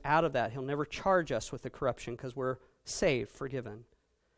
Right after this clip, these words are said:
Now look at verse five. There's an obvious pushing in of the clutch and, and shifting gears here.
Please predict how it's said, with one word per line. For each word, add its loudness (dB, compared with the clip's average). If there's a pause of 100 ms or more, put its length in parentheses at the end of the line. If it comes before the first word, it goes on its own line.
(280)
Now 8
look 8
at 6
verse 4
five. 10
There's 0
an -2
obvious 6 (600)
pushing 4
in 6
of 4
the 4
clutch 4
and, 2 (120)
and 0
shifting 2
gears 2
here. 0